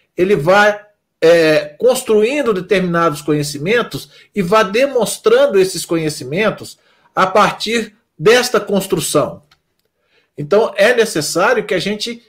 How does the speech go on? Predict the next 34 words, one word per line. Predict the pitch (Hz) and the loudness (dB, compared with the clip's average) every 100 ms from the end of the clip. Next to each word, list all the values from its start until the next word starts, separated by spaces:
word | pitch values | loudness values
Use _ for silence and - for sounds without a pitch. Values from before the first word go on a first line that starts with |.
| _ _ _ - | _ _ _ 0
talvez, | 160 147 220 233 - _ | 0 4 4 4 -4 _
mude | - 156 202 277 269 143 131 101 _ _ _ _ _ - | -4 -2 0 2 2 0 -8 -10 _ _ _ _ _ -2
os | 165 | -2
instrumentos | 202 233 202 180 160 247 285 185 | 0 -4 -2 -2 2 2 2 2
avaliativos | 180 165 151 131 - 202 208 | 2 2 2 0 0 -2 0
que | |
a | 254 | -2
gente | 208 196 226 | -2 -4 -8
esteja | - 185 180 | -2 0 0
utilizando, | 202 233 311 302 185 127 107 _ _ _ _ _ _ _ _ _ | -6 -2 -2 0 0 -2 -10 _ _ _ _ _ _ _ _ _
né? | 113 131 180 - _ - | -8 -6 -6 -12 _ 0
E | |
aí, | 165 156 247 202 | 2 4 4 2
é, | 147 156 156 156 170 | 2 2 2 2 0
eu, | 170 196 | 0 0
eu | 170 - - _ _ 143 | -2 -2 -10 _ _ -4
me | 180 | -2
coloco, | 185 165 175 233 151 | 2 4 6 4 0
muitas | 175 208 160 | -2 2 2
vezes, | 160 196 196 | 2 0 0
fazendo | 220 180 240 254 | -2 0 0 0
essa | 208 | -2
pergunta | - 160 160 151 | -2 -2 -2 -6
também. | 151 147 127 123 | -4 -4 -4 -6
Eu | 123 | -6
trabalho | 135 151 139 180 180 | 0 0 2 0 0
com | 175 | -4
adultos, | 117 127 226 262 123 - | -2 0 -2 -2 -10 -6
né, | 160 277 - _ _ | -4 -4 -8 _ _
na | 135 | 0
educação, | 139 131 135 117 143 131 | 0 0 -2 -2 -4 -4
formação | 131 135 123 131 | -4 -2 -4 -6
de | 123 | -10
professores, | - 123 156 143 - 247 - | -12 -6 -4 -4 0 0 0